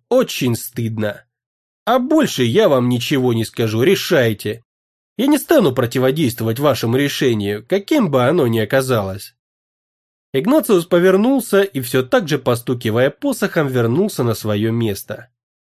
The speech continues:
<clears throat> «По-моему, пора голосовать», выдавил из себя Эриас. «У нас, м, э, есть два предложения.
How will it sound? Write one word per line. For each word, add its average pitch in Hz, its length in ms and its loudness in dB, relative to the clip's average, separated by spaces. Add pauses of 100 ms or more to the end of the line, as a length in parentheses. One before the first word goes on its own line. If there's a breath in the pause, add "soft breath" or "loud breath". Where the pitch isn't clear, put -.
(100)
<clears throat> - 380 -20
«По-моему, 151 1500 2
пора 143 280 2
голосовать», 139 760 0
выдавил 110 500 -2
из 113 140 -6
себя 120 360 -4
Эриас. 110 540 -2 (540)
«У 123 160 0
нас, 214 400 2
м, 170 720 2
э, 123 320 2
есть 165 420 0
два 143 280 2
предложения. 127 1040 -2